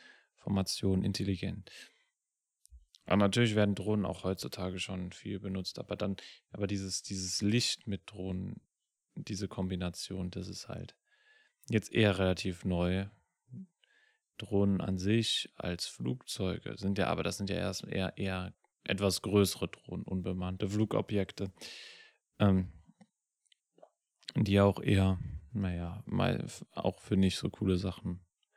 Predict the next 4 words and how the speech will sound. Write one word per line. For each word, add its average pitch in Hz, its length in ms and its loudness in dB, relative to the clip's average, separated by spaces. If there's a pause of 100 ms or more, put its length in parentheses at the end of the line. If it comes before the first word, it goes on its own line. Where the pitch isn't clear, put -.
(480)
verwendet 85 760 0
werden. 101 580 -2 (600)
Muss 101 340 -8
man, 92 220 -2